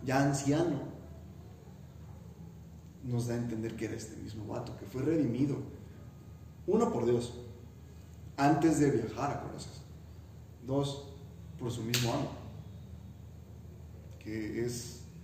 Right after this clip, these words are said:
creo que, un fin que sería consecuente a lo que nos da Dios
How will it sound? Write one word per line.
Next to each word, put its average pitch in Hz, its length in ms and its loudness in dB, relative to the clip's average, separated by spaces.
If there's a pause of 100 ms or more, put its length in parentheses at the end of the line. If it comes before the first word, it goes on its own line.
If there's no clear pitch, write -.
(560)
creo 117 200 -2
que, 110 400 -2
un 139 180 4
fin 165 520 6 (1040)
que 123 100 -8
sería 123 520 4
consecuente 123 680 0 (1600)
a 113 40 -4
lo 110 160 -4
que 101 80 -8
nos 98 160 -6
da - 100 -6
Dios - 300 -10